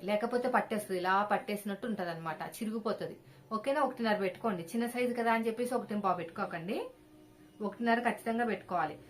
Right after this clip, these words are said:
నెక్ బ్రాడ్ గా ఉండే కొద్దీ మనకి లూజ్ గా వస్తది అనమాట. అది.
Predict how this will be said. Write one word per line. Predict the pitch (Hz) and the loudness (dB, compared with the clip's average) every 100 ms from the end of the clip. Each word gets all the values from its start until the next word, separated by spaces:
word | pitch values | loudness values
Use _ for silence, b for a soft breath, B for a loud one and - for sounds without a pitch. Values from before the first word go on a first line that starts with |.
| B B 208 | B B -2
నెక్ | 220 - 311 | -2 -2 -4
బ్రాడ్ | 220 208 202 240 | 6 12 12 12
గా | 277 | 8
ఉండే | 262 226 254 | 4 4 4
కొద్దీ | 262 247 214 381 | 4 2 2 2
మనకి | 359 269 269 359 403 | 2 0 0 0 2
లూజ్ | 254 254 233 | 2 2 6
గా | 277 | 8
వస్తది | 254 - 196 | 8 4 -2
అనమాట. | 180 170 160 160 - | 0 -2 -2 -4 0
అది. | 185 170 | 0 0